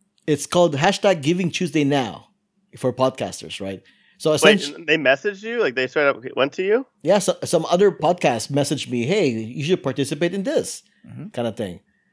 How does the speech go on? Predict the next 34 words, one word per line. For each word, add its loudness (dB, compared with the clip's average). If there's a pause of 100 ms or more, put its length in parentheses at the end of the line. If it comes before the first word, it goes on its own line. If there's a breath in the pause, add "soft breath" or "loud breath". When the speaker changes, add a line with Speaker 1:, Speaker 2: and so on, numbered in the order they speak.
(140)
Speaker 1:
So, 6
Speaker 2:
Oh, 4
wow. 4 (160)
Speaker 1:
'cause, 0
um, 6
Speaker 2:
Wait, 4
Speaker 1:
I 0
Speaker 2:
do, -4
do -6
you 2
post 2
on 4
LinkedIn? 0
How 6
Speaker 1:
I 6
Speaker 2:
do 2
Speaker 1:
have, 4
Speaker 2:
they -2
Speaker 1:
I 4
do 2
Speaker 2:
find 2
Speaker 1:
not. 2
Speaker 2:
you? -2
Speaker 1:
I 4
do 2
not 2
post 0
on -4
LinkedIn. -6
I 2
have 6
an 2
account 0
there 4